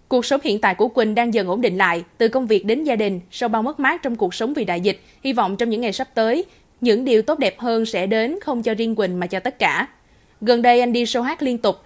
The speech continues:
anh cảm thấy sự hào hứng của khán giả trước dịch và sau dịch có gì thay đổi không? Khán giả cũng như anh chị em nghệ sĩ và những người làm trong lĩnh vực nghệ thuật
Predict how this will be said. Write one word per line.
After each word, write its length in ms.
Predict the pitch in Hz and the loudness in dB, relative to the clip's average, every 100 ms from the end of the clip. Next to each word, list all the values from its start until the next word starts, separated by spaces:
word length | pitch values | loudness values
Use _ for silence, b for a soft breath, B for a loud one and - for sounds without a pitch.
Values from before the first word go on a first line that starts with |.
| b | b
anh 140 | - | -2
cảm 200 | 285 208 | 2 2
thấy 240 | 254 247 330 | 2 0 0
sự 200 | - 190 | -2 -2
hào 180 | 220 196 | -2 -2
hứng 180 | 247 | -2
của 100 | 302 | -2
khán 140 | 226 277 | -4 -2
giả 180 | 240 160 | -2 0
trước 240 | 339 359 | -2 -2
dịch 160 | 226 233 | -2 0
và 80 | 196 | -2
sau 200 | - 254 | -2 -2
dịch 160 | 208 - | -2 -2
có 80 | 285 | -2
gì 160 | 233 180 | -2 -2
thay 120 | 202 | -2
đổi 140 | 185 | -4
không? 260 | 196 247 214 - _ _ _ _ | 0 0 0 -4 _ _ _ _
Khán 200 | - 330 | -4 2
giả 160 | 330 214 | 4 4
cũng 160 | 240 | 2
như 120 | 277 | 2
anh 120 | 254 240 | 2 2
chị 120 | 202 | 2
em 120 | 226 | 2
nghệ 140 | 214 | 2
sĩ 260 | 180 196 220 | 0 0 0
và 80 | 247 | 0
những 220 | 202 220 | 0 0
người 140 | 247 | 2
làm 180 | 208 208 | 4 2
trong 140 | 202 226 | 0 0
lĩnh 140 | 233 | 0
vực 180 | 233 214 | -2 -2
nghệ 160 | 190 | -4
thuật 220 | 175 240 | 0 0